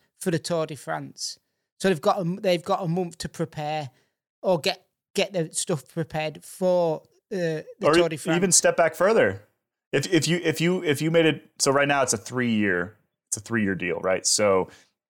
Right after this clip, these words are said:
Speaker 2: if you get promoted, you get three years. And if you get relegated out of the World Tour, you get three years down in the hinterlands. What if it was every year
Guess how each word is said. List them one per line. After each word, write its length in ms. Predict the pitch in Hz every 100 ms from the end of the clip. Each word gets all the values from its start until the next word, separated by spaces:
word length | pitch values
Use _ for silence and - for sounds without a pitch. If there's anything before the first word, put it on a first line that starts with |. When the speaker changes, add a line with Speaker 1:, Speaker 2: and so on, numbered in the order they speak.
| _
Speaker 2:
if 80 | 107
you 80 | 110
get 160 | 110
promoted, 520 | - 110 113 107 98 - _ _ _ _ _ -
you 160 | 104
get 200 | 95 127
three 200 | - 110
years. 400 | 98 85 78 - - _
And 160 | 104 95
if 140 | 92
you 80 | 95
get 220 | 90 - _
relegated 500 | 95 135 95 92 90
out 140 | 92 87
of 40 |
the 40 |
World 200 | 87 85
Tour, 140 | - 107
you 220 | 104 104 _
get 200 | - -
three 180 | - 98
years 320 | 95 92 - - _ _ _
down 180 | 104 92
in 100 | 90
the 120 | 87 87 _ _
hinterlands. 840 | - 104 95 85 82 - - - - - _ _ _ -
What 180 | 131
if 80 | 156
it 40 | 156
was 140 | 147
every 220 | 147 131
year 500 | 139 180 107 131 185